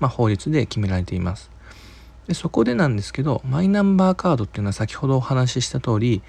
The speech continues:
顔写真がついてる身分証明書ですよってお話をしました。ですので、マイナンバーカードを一枚持っていると、マイナンバーの証明もできて、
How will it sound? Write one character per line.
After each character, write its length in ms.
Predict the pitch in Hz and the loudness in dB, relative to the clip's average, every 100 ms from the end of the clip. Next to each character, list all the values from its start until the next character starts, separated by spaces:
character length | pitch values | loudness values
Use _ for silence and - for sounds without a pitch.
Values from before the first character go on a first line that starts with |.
| - - - | -16 -20 -16
顔 260 | - 185 208 | -6 -2 0
写 120 | 220 | 2
真 240 | - 151 | 2 2
が 140 | 113 104 | 2 0
つ 160 | - | -2
い 60 | 110 | -2
て 120 | - | 0
る 100 | 120 | 0
身 200 | 95 117 | 2 2
分 240 | 160 196 190 | 2 2 0
証 260 | - 185 | 0 2
明 160 | 185 185 | 4 2
書 160 | 180 175 | 2 2
で 80 | |
す 140 | 139 175 | 2 2
よ 60 | |
っ 40 | 180 | 0
て 100 | 104 | 0
お 40 | |
話 320 | 98 101 101 | 0 -2 -2
を 60 | 101 | -4
し 120 | - | -4
ま 100 | 98 | -4
し 60 | 92 | -4
た。 200 | - - - - - - - - | -8 -12 -14 -20 -20 -20 -20 -6
で 60 | 160 | -4
す 140 | 123 | 0
の 100 | 104 | 2
で、 240 | 131 113 - - - - | 2 0 -4 -18 -20 -8
マ 120 | 147 185 | 0 2
イ 60 | |
ナ 140 | 208 214 | 2 0
ン 140 | 202 | 0
バ 160 | 208 202 | 0 0
ー 20 | |
カ 200 | - 175 | 0 2
ー 20 | |
ド 100 | 107 | 4
を 80 | 104 | 2
一 160 | - | 2
枚 160 | 175 127 | 2 2
持 140 | 107 | 2
っ 40 | 113 | -2
て 160 | - | -2
い 80 | 98 | -2
る 80 | 95 | 0
と、 260 | - 151 - - - - - 147 | 0 0 -2 -12 -20 -20 -6 0
マ 100 | 180 | 4
イ 80 | |
ナ 160 | 190 196 | 4 4
ン 160 | 175 120 | 4 4
バ 160 | 104 | 4
ー 20 | 113 | 2
の 160 | 147 | 0
証 280 | - 120 117 | 0 0 2
明 220 | 117 117 | 2 2
も 120 | 113 | 2
で 140 | 107 120 | 0 -2
き 80 | - | -2
て、 300 | 170 127 | 0 0